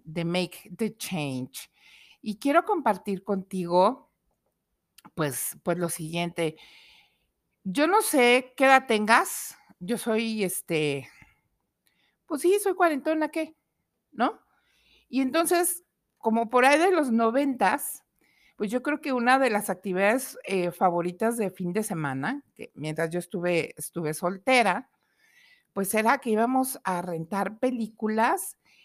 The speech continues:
ni siquiera al Blockbuster, ¿eh? Porque yo vivía en una ciudad pequeña,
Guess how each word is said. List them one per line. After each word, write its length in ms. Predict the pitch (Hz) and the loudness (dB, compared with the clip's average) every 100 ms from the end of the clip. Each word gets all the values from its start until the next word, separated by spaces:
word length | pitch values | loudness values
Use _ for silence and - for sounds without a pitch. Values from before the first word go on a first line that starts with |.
| _ _ | _ _
ni 240 | - 220 220 | 0 2 2
siquiera 460 | 220 - 220 294 | -2 -2 0 2
al 80 | 359 | 2
Blockbuster, 960 | 311 254 208 180 196 214 240 - 170 143 | 2 0 0 0 4 4 2 -4 -4 -2
¿eh? 360 | 160 220 381 - | 0 0 -2 -8
Porque 280 | 180 - 165 | -12 -10 -4
yo 140 | 180 | -2
vivía 280 | 214 220 226 | -2 -2 0
en 100 | 226 | 0
una 160 | 220 | -2
ciudad 360 | 233 214 170 160 - | -2 -2 -2 -2 -8
pequeña, 920 | 156 180 202 220 226 226 226 254 294 | -8 -2 2 2 2 2 2 2 -2